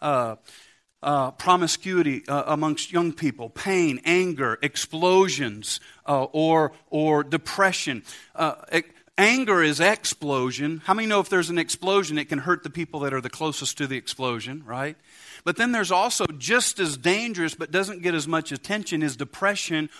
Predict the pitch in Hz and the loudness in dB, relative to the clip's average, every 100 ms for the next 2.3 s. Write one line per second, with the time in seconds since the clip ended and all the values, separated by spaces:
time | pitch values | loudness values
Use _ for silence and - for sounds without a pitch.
0 | - 170 170 165 135 196 214 214 - 156 | 2 2 2 -2 -2 0 2 2 -2 -2
1 | 135 113 113 95 85 _ _ _ _ _ | 0 -2 -8 -14 -18 _ _ _ _ _
2 | - 175 | -10 -8